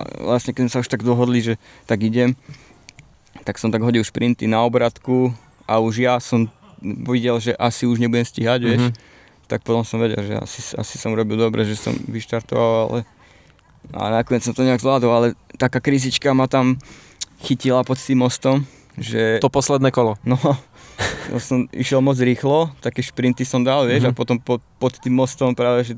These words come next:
Speaker 1: e, som nejak nevedel predýchať.
Speaker 2: Mhm.
Speaker 1: To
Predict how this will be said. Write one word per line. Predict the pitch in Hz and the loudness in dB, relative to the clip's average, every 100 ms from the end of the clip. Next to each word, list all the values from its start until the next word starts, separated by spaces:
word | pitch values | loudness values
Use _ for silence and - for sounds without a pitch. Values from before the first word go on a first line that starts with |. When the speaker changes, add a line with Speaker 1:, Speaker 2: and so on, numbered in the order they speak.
| - | -12
Speaker 1:
e, | 101 85 90 | -14 -12 -16
som | - - 123 | -12 -6 -2
nejak | 120 120 117 - | 0 0 0 0
nevedel | 120 120 120 120 117 110 - | 0 2 2 2 0 -2 -4
predýchať. | 123 120 120 - 143 - _ _ - | -2 -2 -2 -2 -2 -4 _ _ -2
Speaker 2:
Mhm. | 113 | 0
Speaker 1:
To | 117 | 2